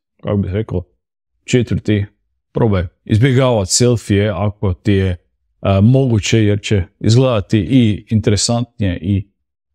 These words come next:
puno više će stvari, a, u stvari moći stati u kadar, a, plus tri glavna i dva bonusa.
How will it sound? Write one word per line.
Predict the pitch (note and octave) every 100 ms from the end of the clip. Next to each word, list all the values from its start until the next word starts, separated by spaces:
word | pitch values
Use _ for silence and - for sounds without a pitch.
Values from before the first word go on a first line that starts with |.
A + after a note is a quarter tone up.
| _
puno | C#3 C3
više | A#2+ B2+ A2+
će | F#2 G#2+ F#2+
stvari, | - A2+ G#2+ G#2+ F#2+ F2+
a, | - F#2 F#2 F2+ F2 G2+
u |
stvari | - A2+ G#2 F2 _ _ _ _ _
moći | - B2 B2+ B2 - A#2 A#2+ _
stati | - - A2 A2+ -
u | G2+
kadar, | - B2+ D3 C#3 C#3+ D3 _ _ _ _ _ _ _ _ -
a, | G#2+ G#2+
plus | - D3 A#2 -
tri | - C#3+
glavna | A2+ A#2+ D3 C#3+ B2
i | A#2
dva | A2+ G#2+
bonusa. | G2+ B2+ C3 A2+ - C3